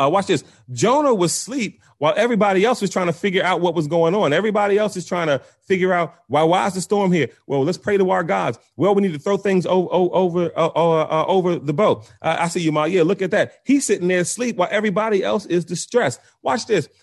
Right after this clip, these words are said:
It is crazy. And this, and this actually plays into what we talked about Sunday a little bit, that it is crazy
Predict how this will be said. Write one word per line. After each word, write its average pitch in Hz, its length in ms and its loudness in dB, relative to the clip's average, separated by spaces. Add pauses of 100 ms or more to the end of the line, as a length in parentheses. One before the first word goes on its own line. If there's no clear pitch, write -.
(120)
It 226 140 2
is 190 140 4
crazy. 202 560 0
And 127 160 2
this, 214 160 2
and 151 180 0
this 208 160 2
actually 156 320 0
plays 147 280 -2
into 147 180 -4
what 139 100 0
we 139 60 -2
talked 143 220 -2
about 135 200 0
Sunday 202 300 -2
a 139 60 2
little 120 240 0
bit, 120 240 -2 (180)
that 170 140 2
it 226 120 4
is 180 200 2
crazy 214 600 0